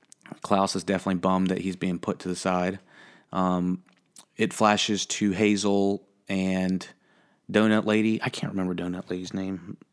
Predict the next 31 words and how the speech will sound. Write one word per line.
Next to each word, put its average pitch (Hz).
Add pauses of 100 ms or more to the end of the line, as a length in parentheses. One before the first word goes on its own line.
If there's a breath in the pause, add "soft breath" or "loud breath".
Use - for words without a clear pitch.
Um, 104 (1160 loud breath)
but, 120
uh, 107
it 127
flashes 147
to 131
them, 113
and 101
basically 110
you 104
find 98
out 92
that 95
they're 98
gonna 92
be, 85 (640 loud breath)
um, 90 (300)
you -
know, 95 (260)
two 131
birds 110
in 98
a 95
nest 90
or 95
whatever, 90
two 101
beans 95
in 92
a -
pod. 90